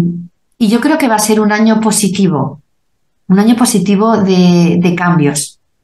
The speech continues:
Hay otra parte de la población como que aún tiene resistencias, pero todo,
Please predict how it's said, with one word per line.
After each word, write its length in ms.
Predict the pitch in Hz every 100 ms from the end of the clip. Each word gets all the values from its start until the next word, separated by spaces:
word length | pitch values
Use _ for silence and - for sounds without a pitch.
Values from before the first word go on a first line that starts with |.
| - - - - -
Hay 240 | 302 320
otra 300 | 277 277 247
parte 340 | 247 262 262 208
de 80 | 196
la 120 | 185
población 600 | 190 180 175 220 208 196
como 320 | 190 190 180
que 460 | 180 185 180 170 175
aún 160 | 208 233
tiene 200 | 247 240
resistencias, 1080 | 208 - 180 - 226 220 - 170 180 - - - - _ _ _ _ _ _ _ _ _
pero 260 | 220 214 175
todo, 540 | 277 302 294 294 -